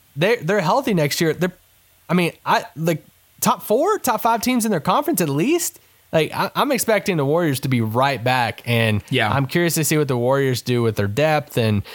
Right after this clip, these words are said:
Speaker 1: do they just take the pick and they just go with somebody who can help them right away? Do they package it?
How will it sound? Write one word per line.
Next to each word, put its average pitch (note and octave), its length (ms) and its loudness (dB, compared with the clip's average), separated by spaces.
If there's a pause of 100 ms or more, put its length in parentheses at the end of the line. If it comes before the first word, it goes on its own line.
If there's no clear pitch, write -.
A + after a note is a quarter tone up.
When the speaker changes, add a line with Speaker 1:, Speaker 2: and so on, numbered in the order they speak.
(120)
Speaker 1:
do C3+ 100 2
they C3 140 2
just C3 360 -2
take C#3+ 280 0
the A#2+ 80 0
pick C#3+ 500 -2
and A#2 140 2
they A#2+ 80 2
just B2 200 0
go B2+ 140 2
with B2 80 2
somebody B2+ 300 2
who B2 80 0
can A2 160 -2
help B2+ 180 2
them B2 180 0
right A2+ 140 2
away? D#3 480 0
Do A#2 160 -2
they G2+ 140 0
package D3 500 -2
it? C#3+ 220 0